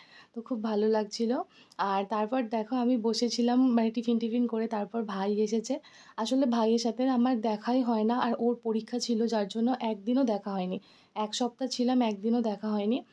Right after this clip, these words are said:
তো এই দিনই ওর পরীক্ষা শেষ হয়েছে বুধবার দিন, আর ও এসেছে বৃহস্পতিবার। আর এইটা ভিডিওটা করেছিলাম হচ্ছে বৃহস্পতিবারের ভিডিও। তোমাদের তো আগেই বললাম যে, আহ, শেয়ার করতে পারিনি তোমাদের সাথে, যেহেতু একটু শরীর খারাপ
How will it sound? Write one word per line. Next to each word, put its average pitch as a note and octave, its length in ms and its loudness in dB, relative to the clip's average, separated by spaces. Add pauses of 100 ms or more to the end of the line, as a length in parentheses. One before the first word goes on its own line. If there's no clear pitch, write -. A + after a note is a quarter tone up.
(260)
তো A#3+ 80 0
এই A3+ 160 2
দিনই A#3 240 2
ওর B3+ 60 4
পরীক্ষা A3+ 400 -2
শেষ A3 280 0
হয়েছে A#3 220 0
বুধবার G#3+ 380 0 (120)
দিন, C#4 180 -2
আর G#3+ 200 -2
ও A3 140 2
এসেছে G#3+ 360 0
বৃহস্পতিবার। F#3+ 640 -2 (440)
আর G#3 200 -2
এইটা C#4 500 2
ভিডিওটা B3+ 500 2
করেছিলাম A#3+ 520 0
হচ্ছে A#3 200 0
বৃহস্পতিবারের A3+ 840 0
ভিডিও। A#3 420 0
তোমাদের B3 300 2
তো A#3 120 -4
আগেই A3+ 320 0
বললাম A3 380 0
যে, A#3 120 0 (400)
আহ, A#3+ 140 0
শেয়ার A#3+ 260 2
করতে A#3+ 280 -2
পারিনি A#3 480 2
তোমাদের A3 340 0
সাথে, A3 240 -2
যেহেতু A3 300 0
একটু A3+ 220 -4
শরীর A3 260 0
খারাপ A3 280 -2